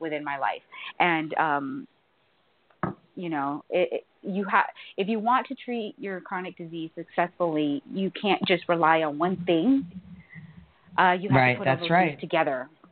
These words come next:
Speaker 1: Um,
Speaker 2: Now,
Speaker 1: but
Speaker 2: I love, can you, uh, I want you to share all your handles and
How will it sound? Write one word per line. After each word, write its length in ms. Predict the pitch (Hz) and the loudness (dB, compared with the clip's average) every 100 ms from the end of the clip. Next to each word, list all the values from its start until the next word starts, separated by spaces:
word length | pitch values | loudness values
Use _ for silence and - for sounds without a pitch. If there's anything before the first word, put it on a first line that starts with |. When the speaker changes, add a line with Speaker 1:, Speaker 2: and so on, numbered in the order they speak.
| _ - _ _ _ _ _ - | _ -20 _ _ _ _ _ 2
Speaker 1:
Um, 300 | 170 151 147 | 2 2 2
Speaker 2:
Now, 340 | 208 208 175 - | 4 4 2 2
Speaker 1:
but 60 | 185 | 2
Speaker 2:
I 400 | 175 165 233 320 | 4 6 6 4
love, 440 | 320 220 208 208 180 - _ - | 2 2 2 -2 -8 -18 _ -8
can 160 | 240 240 | -4 -2
you, 240 | 262 262 - | -2 -2 0
uh, 40 | |
I 280 | 180 156 208 | 2 4 2
want 200 | 233 254 | 0 -4
you 80 | 311 | -4
to 100 | 277 - | -4 -4
share 220 | 214 202 | -2 -2
all 100 | 185 | -4
your 160 | 175 170 | -4 -4
handles 480 | 175 180 185 165 | -2 -4 -6 -8
and 100 | 151 | -10